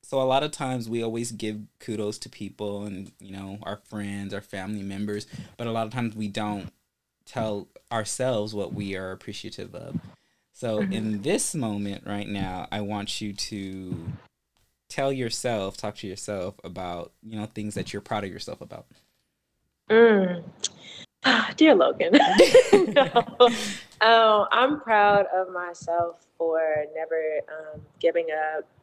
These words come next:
Speaker 2: and just still, like, it's still days I'm like, "Oh, am I really meant for this?" <laughs> But I just keep pushing. Uh, I work really, really hard, and work ethic is really important to me. So I'm proud of myself for making that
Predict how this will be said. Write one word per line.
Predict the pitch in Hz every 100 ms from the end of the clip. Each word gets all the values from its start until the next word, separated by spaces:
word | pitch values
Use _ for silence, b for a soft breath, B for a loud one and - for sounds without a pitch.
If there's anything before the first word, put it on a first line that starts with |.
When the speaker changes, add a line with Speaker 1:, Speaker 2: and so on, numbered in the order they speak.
| -
Speaker 2:
and | 160
just | 170 165 - - - -
still, | - 185 180 185 180 165
like, | 160 156 147
it's | - 202
still | - 254
days | 214 165 165
I'm | 175 175
like, | 165 156
"Oh, | 180 175
am | 165
I | 285 262
really | 151 160 - 165
meant | 139 -
for | 147
this?" | 147 143 196 -
<laughs> | 190
But | 190
I | 151 571
just | - 466 -
keep | 233 220 -
pushing. | 190 185 - 185 190 208 b b b _
Uh, | 170 170 160 160 160
I | 170
work | 175 170 165 165
really, | 170 170
really | 165 165
hard, | 160 160 151
and | 156
work | 170 175 -
ethic | 160 156 151
is | 147 147 143 -
really | 160 175 170 156
important | 147 - 160 -
to | - 151
me. | - - - -
So | - 156 151 147 147 - b b _ -
I'm |
proud | 180 180 190
of |
myself | 175 170 175 170 170
for | 165 151 147
making | 160 165 151
that | 151 139 135